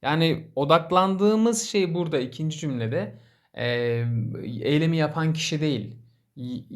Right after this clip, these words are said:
eylemden etkilenen kişi aslında. This house is,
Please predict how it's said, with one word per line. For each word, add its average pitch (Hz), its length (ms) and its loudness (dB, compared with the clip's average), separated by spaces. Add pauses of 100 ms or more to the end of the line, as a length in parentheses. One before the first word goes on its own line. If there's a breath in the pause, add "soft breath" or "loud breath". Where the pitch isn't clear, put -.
eylemden 151 460 0
etkilenen 156 580 -2
kişi - 220 -6
aslında. 101 460 -10
This 196 380 -4
house 196 520 4
is, 143 260 -4